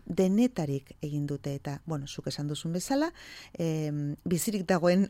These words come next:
amak kontatzen zigun, eske, guk ez geneukena, ez geneukana,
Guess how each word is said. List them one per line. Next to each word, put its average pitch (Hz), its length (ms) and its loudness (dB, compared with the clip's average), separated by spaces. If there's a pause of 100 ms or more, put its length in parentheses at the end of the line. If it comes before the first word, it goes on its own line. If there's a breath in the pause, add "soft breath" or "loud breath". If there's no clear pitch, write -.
amak 208 360 6
kontatzen 180 480 2
zigun, 151 400 0
eske, - 340 -2 (200)
guk 277 280 2
ez 311 120 2
geneukena, 226 580 2
ez 196 160 -4
geneukana, 196 560 0